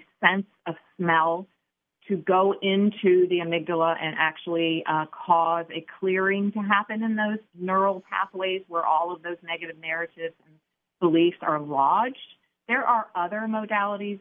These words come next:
E M D R, there are other ones that are available to us. So I just want to encourage listeners and encourage, um, everyone, uh, in, who is in the sphere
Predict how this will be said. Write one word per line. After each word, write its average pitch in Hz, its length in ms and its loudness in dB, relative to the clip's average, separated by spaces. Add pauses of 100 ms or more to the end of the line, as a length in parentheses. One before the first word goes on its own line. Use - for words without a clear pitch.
E 160 140 -8
M 156 120 -10
D 151 160 -6
R, 151 220 0
there 151 160 -6
are 160 140 -4
other 175 180 -2
ones 151 300 -6 (100)
that 160 140 0
are 147 160 0
available 165 460 0 (100)
to 170 100 2
us. 175 140 2 (680)
So 240 60 4
I 247 140 4
just 381 180 -10
want 247 220 -2
to 175 60 -6
encourage 202 640 -4
listeners 240 600 -2
and 156 160 -8
encourage, 185 640 -4 (560)
um, 160 200 -4
everyone, 165 760 0 (160)
uh, 170 240 -8
in, 190 140 0
who 202 180 4
is 175 100 2 (140)
in 240 180 2
the 208 100 2 (160)
sphere 160 440 0